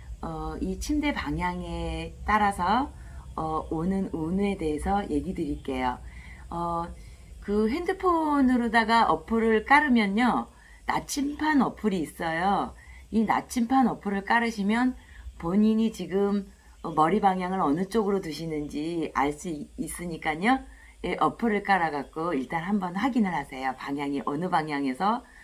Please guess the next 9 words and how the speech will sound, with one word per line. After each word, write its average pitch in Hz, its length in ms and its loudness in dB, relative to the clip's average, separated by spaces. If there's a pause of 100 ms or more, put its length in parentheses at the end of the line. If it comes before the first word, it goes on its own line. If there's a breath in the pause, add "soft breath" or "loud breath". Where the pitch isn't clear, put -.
(180 loud breath)
머리를 175 460 0
두고 156 440 -2
주무시는지 156 920 -2 (160 loud breath)
한번 233 240 2
체크해보세요. 226 800 0 (920 loud breath)
아, 185 540 0 (1200 soft breath)
어, 175 220 -2
먼저, 208 840 4
어, 180 340 -2